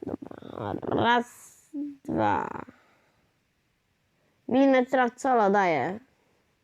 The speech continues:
radę. Minecraft X. Y, I.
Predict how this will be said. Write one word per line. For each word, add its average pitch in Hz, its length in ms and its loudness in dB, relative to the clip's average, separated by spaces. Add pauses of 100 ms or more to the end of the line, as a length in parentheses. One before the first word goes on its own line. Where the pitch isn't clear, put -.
(760)
radę. 214 640 4 (1300)
Minecraft 202 1300 2 (260)
X. - 640 2 (920)
Y, 185 260 2 (680)
I. 359 260 4